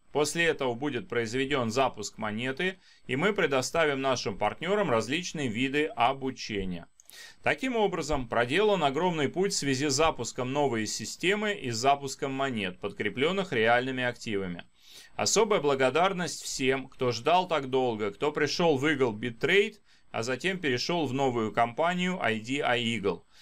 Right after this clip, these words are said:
Огромная благодарность лидерам, которые оказывали помощь и поддержку совету директоров, Клаудио, Жун-, Жуниору и Сандре, и открыли возможность изменить жизнь к лучшему.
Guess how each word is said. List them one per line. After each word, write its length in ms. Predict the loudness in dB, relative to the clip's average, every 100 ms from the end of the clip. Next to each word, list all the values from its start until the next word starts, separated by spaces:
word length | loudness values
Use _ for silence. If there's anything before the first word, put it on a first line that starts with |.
| -14 -6
Огромная 480 | -2 0 2 2
благодарность 760 | 2 2 2 4 2 2 -6 -4
лидерам, 460 | -2 0 0 0 -2
которые 420 | -4 0 2 2
оказывали 480 | 2 0 0 -2 -2
помощь 480 | 0 0 0 -4
и 100 | -6
поддержку 640 | -2 -2 0 0 0 -2 -4
совету 480 | 0 2 0 -2
директоров, 800 | -6 -4 -4 -2 0 0 -2 -6 _
Клаудио, 760 | 0 2 2 0 -6 -4 -2
Жун-, 460 | -4 -4 -4 -4 -8 -10
Жуниору 680 | -4 -2 0 0 0 0
и 160 | 0 0
Сандре, 600 | 2 2 2 0 -4 -6 -14 -12 0
и 80 |
открыли 420 | 0 0 0 2 2
возможность 800 | 2 0 2 2 2 -2 -4
изменить 580 | -6 -4 -4 -2 -2 -4 -10
жизнь 520 | -4 -2 -2 -4 -10 -6
к 40 |
лучшему. 580 | -4 -2 -4 -6 -8